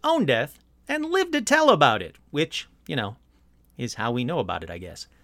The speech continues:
Now, his name is David Booth. He's from Cincinnati, and for ten nights in a row in nineteen seventy-nine, he had the exact same nightmare. During every dream, he saw a plane veering off a runway before flipping over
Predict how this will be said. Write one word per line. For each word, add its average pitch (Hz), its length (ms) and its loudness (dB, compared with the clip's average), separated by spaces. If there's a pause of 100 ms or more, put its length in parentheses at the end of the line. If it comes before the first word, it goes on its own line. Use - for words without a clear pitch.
(500)
Now, 139 140 4
his 247 220 6
name 277 240 6
is 160 100 2
David 175 400 0
Booth. 131 240 2
He's 151 160 -2
from 151 160 -4
Cincinnati, 185 580 0
and 143 120 -2
for 131 100 -4
ten 262 240 0
nights 294 240 0
in 277 80 -2
a 233 60 4
row 151 240 6
in 110 120 0
nineteen 226 600 0
seventy-nine, 175 880 0 (160)
he 160 120 0
had 175 120 4
the 151 140 0
exact 139 600 0
same 147 380 -2
nightmare. 110 580 -2 (460)
During 269 300 4
every 277 200 2
dream, 131 360 0
he 117 40 -4
saw 226 220 2
a 233 60 2
plane 190 480 0
veering 214 420 2
off 254 160 2
a 254 80 0
runway 143 400 2
before 160 300 2
flipping 247 520 2
over 139 380 2